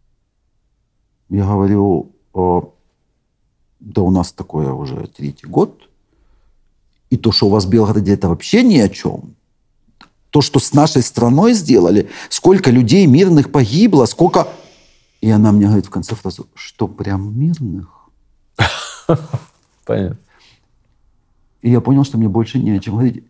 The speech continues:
Speaker 1: Нет, может, мне и есть о чём говорить, но я не хочу говорить, потому что они пропитаны этой хуйнёй, этой пропагандой, этим ядом. Страна, кто-то сказал, я услышал, мне очень понравилось: "Страна управляется пультом от телевизора".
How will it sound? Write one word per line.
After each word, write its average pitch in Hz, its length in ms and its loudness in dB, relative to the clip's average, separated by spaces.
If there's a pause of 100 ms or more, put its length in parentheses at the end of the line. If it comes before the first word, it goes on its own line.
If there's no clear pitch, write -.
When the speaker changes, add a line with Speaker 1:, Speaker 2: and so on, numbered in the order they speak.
Speaker 1:
Нет, 160 240 4
может, 127 200 2
мне 147 200 4
и - 20 4
есть 165 220 2
о 117 40 -4
чём 127 140 0
говорить, 135 140 4
но 139 80 6
я 139 140 4
не 151 120 4
хочу 156 340 2
говорить, 151 480 4
потому 143 300 2
что 147 160 0
они 156 160 2
пропитаны 165 560 0
этой - 220 4
хуйнёй, - 480 0
этой 143 180 2
пропагандой, 143 600 2
этим 123 220 0
ядом. 120 380 0 (1000)
Страна, 160 580 2
кто-то - 380 -2
сказал, 160 440 0
я 120 120 2
услышал, 117 320 -2
мне 117 120 4
очень 107 140 -2
понравилось: 104 280 -2
"Страна 156 420 2
управляется 165 640 2
пультом 196 440 2
от 185 120 -2
телевизора". 117 720 0